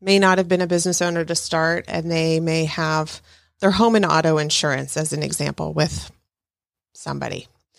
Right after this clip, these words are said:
Um, and so just by default, they go to them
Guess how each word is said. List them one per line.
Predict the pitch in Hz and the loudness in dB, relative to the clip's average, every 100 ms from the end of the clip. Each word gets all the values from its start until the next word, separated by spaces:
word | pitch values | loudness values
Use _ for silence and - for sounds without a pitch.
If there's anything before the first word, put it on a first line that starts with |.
| _ _ _ _ | _ _ _ _
Um, | - 160 156 156 160 | -4 0 2 0 -2
and | - 165 165 | -4 -4 0
so | - 165 165 160 | 0 2 2 2
just | 165 190 190 | 2 0 2
by | 175 170 | 2 0
default, | 170 170 - 151 - | 0 -4 2 2 2
they | 160 | -2
go | 160 165 | 0 0
to | 180 | 0
them | 151 147 147 156 | -2 -4 -4 -10